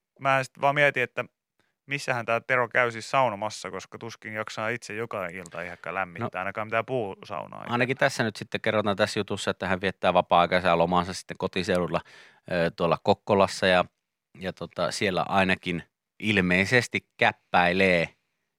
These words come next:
Speaker 2: ja käveleskelee saunaan.
Speaker 1: Mhm.
Speaker 2: Että tuskin se nyt sitten omassa kotonaan aina-, ainakaan se sauna.
Speaker 1: Okei.
Speaker 2: Mutta hänellä on siis tämmönen päiväkirja, mitä hän on pitänyt, ö, vuodesta kaksituhattakahdeksan heinäkuusta asti,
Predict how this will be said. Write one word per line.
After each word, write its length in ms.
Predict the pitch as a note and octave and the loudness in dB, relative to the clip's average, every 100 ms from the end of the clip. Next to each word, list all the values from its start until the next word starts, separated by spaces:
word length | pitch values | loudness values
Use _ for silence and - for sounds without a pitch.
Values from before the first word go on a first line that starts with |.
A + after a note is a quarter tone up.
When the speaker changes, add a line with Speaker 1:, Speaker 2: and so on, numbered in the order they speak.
| - | -18
Speaker 2:
ja 60 | E2+ | -6
käveleskelee 920 | - F#2+ E2 D#2+ - - G2 G2 D2 D2+ | 0 2 0 -2 -6 -2 2 4 2 -2
saunaan. 600 | - D#2 C#2 D2 D2 - _ - | 2 2 2 -2 -4 -6 _ -6
Speaker 1:
Mhm. 280 | C#3+ D3+ C3 - | -2 -2 -4 -10
Speaker 2:
Että 280 | - - D#2+ | -10 -4 -4
tuskin 340 | G#2+ F2+ - | -4 -6 -6
se 80 | E2 | -6
nyt 120 | E2+ | -6
sitten 320 | - - G2 - - | -6 -2 0 0 0
omassa 340 | A#2+ G#2+ - - | 2 2 2 -2
kotonaan 500 | F#2 F#2 F2+ F#2 G2 | 2 4 4 4 4
aina-, 180 | A2 - | 4 2
ainakaan 380 | C#3 C#3 C#3 | 2 4 2
se 180 | C#3 F3+ | 2 2
sauna. 440 | - - - G2 - _ - - | 4 2 2 -2 -12 _ -18 -12
Speaker 1:
Okei. 320 | - - B2 | -12 -6 -2
Speaker 2:
Mutta 180 | A2+ G#2 | -2 0
hänellä 260 | A#2+ A#2+ G#2 | 2 4 4
on 60 | G#2+ | 4
siis 200 | A#2+ - - _ _ _ _ _ - - C3 | 2 -2 -18 _ _ _ _ _ -20 -18 -8
tämmönen 240 | B2+ C#3+ C#3+ | 0 2 4
päiväkirja, 580 | E3 C3+ G#2 - F2+ F2+ | 4 4 2 2 2 2
mitä 160 | F#2 | 2
hän 120 | F#2 F#2+ | 2 2
on 80 | |
pitänyt, 580 | - G#2+ F#2 D#2+ - - _ _ _ - | 0 0 2 0 -4 -8 _ _ _ -2
ö, 300 | F2+ D#2+ C2+ C2 | 0 0 -2 -2
vuodesta 280 | F#2+ F#2+ - | 2 2 2
kaksituhattakahdeksan 760 | - G2+ G#2+ - A2+ G#2 - F#2+ | 0 0 -2 -2 0 0 2 2
heinäkuusta 600 | G2+ E2 - D2 - C#2 | 4 2 -4 -6 -2 0
asti, 300 | D2+ - | 0 -4